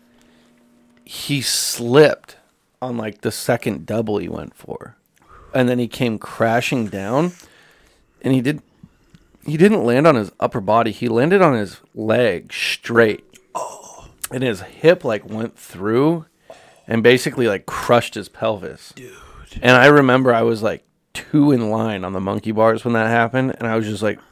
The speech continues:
Speaker 1: "Oh."
Speaker 2: No way.
Speaker 1: 'Cause he just started absolutely freaking out. He
Speaker 2: For
Speaker 1: went into
Speaker 2: sure.
Speaker 1: sh-, he went into, like, shock and shit.
Speaker 2: Oh,
Speaker 1: Like,
Speaker 2: yeah.
Speaker 1: like, the, the ambulance had to come.
Speaker 2: Oh, yeah. How old were you?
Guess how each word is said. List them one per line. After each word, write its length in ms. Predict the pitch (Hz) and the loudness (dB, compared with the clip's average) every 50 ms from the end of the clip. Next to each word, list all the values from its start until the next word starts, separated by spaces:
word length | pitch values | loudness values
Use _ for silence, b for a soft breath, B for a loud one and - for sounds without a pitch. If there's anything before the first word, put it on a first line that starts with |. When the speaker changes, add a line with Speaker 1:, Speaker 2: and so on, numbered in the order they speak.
| _ - - | _ -10 -6
Speaker 1:
"Oh." 380 | 104 104 117 117 131 - - _ _ _ _ - _ _ _ _ _ _ - | 0 2 4 4 4 4 0 _ _ _ _ -20 _ _ _ _ _ _ -16
Speaker 2:
No 180 | 127 120 117 | -14 -12 -10
way. 240 | 107 110 104 101 95 - _ _ _ _ _ _ _ _ _ _ _ _ _ _ _ _ - - | -8 -8 -8 -8 -10 -12 _ _ _ _ _ _ _ _ _ _ _ _ _ _ _ _ -14 0
Speaker 1:
'Cause 220 | - 143 131 110 | 2 2 2 4
he 120 | 127 165 160 | 2 0 2
just 160 | 139 135 - | 2 2 2
started 260 | - 113 101 92 - | 2 0 0 -2 -2
absolutely 600 | 113 113 110 107 - - 107 104 101 - - 98 | 0 0 0 0 -2 -6 -8 -6 -6 -8 -10 -12
freaking 400 | - - - 101 95 - 90 87 | -12 -12 -12 -12 -12 -12 -14 -14
out. 100 | - - | -14 -8
He 120 | 104 123 | -2 2
Speaker 2:
For 40 | 147 | 4
Speaker 1:
went 120 | 147 139 127 | 6 6 6
into 140 | 110 - | 4 2
Speaker 2:
sure. 80 | - 110 | -2 -4
Speaker 1:
sh-, 120 | 110 - | -6 -6
he 100 | - 139 | -2 0
went 140 | 156 151 135 | 0 0 0
into, 100 | 120 113 | -2 -4
like, 160 | 107 98 98 | -6 -8 -10
shock 400 | - - - - 104 110 127 - | -12 -10 -6 -4 -4 -4 -4 -4
and 100 | - 147 | -6 -4
shit. 160 | 135 151 160 151 | 0 2 2 2
Speaker 2:
Oh, 80 | 131 110 | 2 0
Speaker 1:
Like, 100 | 117 120 | -2 -2
Speaker 2:
yeah. 180 | 113 107 98 | -2 -4 -2
Speaker 1:
like, 180 | 104 120 117 - | -4 -6 -6 -6
the, 340 | 120 127 107 117 113 120 - - | -10 -12 -12 -12 -12 -14 -12 -4
the 240 | 123 143 139 - 123 | -2 -2 -2 0 0
ambulance 520 | 123 139 147 123 113 92 92 85 80 - | 0 0 2 0 -2 -4 -6 -10 -14 -16
had 160 | - 92 87 | -18 -18 -18
to 80 | 95 98 | -18 -18
come. 240 | - - - - - | -16 -18 -20 -8 -6
Speaker 2:
Oh, 60 | 147 | -2
yeah. 160 | 156 151 135 | -2 0 0
How 160 | 135 170 175 190 | 0 2 0 0
old 100 | 196 190 | 0 -2
were 80 | 202 | -4
you? 180 | 208 226 247 | -6 -6 -8